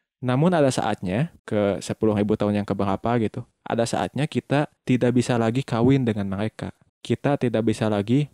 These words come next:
menghasilkan keturunan dengan mereka gitu. Jadi itu jawabannya bagaimana nenek moyang kita bisa kawin dengan spesies lain. Jadi mereka sudah berbeda, tapi mereka belum terlalu berbeda gitu. Homo Neanderthal itu mereka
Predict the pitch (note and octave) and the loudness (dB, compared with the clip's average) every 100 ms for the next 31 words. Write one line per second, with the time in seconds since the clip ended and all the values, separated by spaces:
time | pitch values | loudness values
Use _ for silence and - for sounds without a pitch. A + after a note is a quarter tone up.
0 | - A#2+ A#2 A#2+ A#2+ A#2+ - C3 C3 - | -6 -4 -2 -4 0 -2 0 -2 -2 -4
1 | A2 A2+ A#2+ A#2 A2 G#2 G2 F#2+ G2+ - | -2 0 0 0 -2 -4 -4 -4 -6 -6
2 | - B2 A2+ - A#2 _ - G2+ C#3 - | -10 -10 -16 -16 -20 _ -2 2 2 4
3 | F3 D#3+ - _ - C3 A#2+ A#2 A#2+ B2 | 4 4 0 _ -2 2 2 2 2 2
4 | A#2 A#2+ G#2+ G#2+ G2+ G2+ A2 B2 - - | 0 0 -2 0 0 0 0 0 -2 -8
5 | A#2+ A#2 A#2 A2+ A2+ A2+ A2+ C3 A#2 A2 | -4 -2 2 2 0 -2 -2 0 -2 -4
6 | - A2 B2+ A2 A2 B2+ - A2 - G#2+ | -2 0 2 0 -2 -4 -4 -6 -2 -4
7 | - A2 A#2+ A2+ A#2 _ A2 G2+ G#2 C3+ | -2 0 0 0 -6 _ -2 0 2 2
8 | C3+ - _ _ _ A#2 G#2 G#2 - B2 | 2 -2 _ _ _ -6 -4 -4 -2 -2
9 | C3+ - - - C#3 D3+ C3+ A2 G2+ F2 | -4 -6 -8 -2 2 2 2 2 2 2
10 | F#2+ E3 - - A2+ C3+ B2 A#2 C3+ B2+ | 0 -2 -6 -6 -2 -2 -2 -2 -2 0
11 | A#2+ C3 C#3+ D3+ B2 G#2 G2+ G#2 G#2 G2+ | 2 4 4 2 0 0 0 0 0 0
12 | G2 G2+ - - - A2+ - A#2 A2+ A2+ | 0 -4 -8 -16 -16 -10 -2 0 2 2
13 | A2+ A2 G#2+ G#2+ G2+ G#2+ C3+ C#3+ D3+ - | 2 2 2 2 0 2 2 2 0 -6
14 | - A#2 G#2+ A2+ C3+ | -12 -6 -4 -2 -2